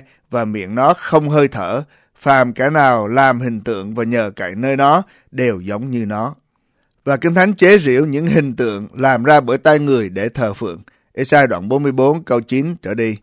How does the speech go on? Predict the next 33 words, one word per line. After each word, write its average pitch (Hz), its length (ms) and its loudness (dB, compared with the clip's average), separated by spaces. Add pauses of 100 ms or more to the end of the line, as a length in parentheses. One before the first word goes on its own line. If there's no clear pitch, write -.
(220)
"Những 170 160 -2
thợ 139 180 2
chạm 123 260 0
tượng 127 300 -2
đều 139 180 4
là 135 180 4
hư 165 180 6
vô, 175 320 6 (260)
việc 127 260 -4
họ 110 180 -2
rất 175 220 2
ưa 175 160 4
thích 202 340 0
chẳng 120 240 -4
có 170 100 -2
ích 196 200 2
gì. 135 300 0 (440)
Những 127 180 -4
kẻ 175 120 4
làm 143 240 4
chứng 190 260 4
của 185 160 4
họ 104 260 2
không 165 320 0
thấy 170 240 6
và 156 160 2
không 143 280 -2
biết 190 280 6
để 113 280 -2
họ 117 180 -4
mang 123 260 -2
xấu 160 220 0
hổ. 113 300 -4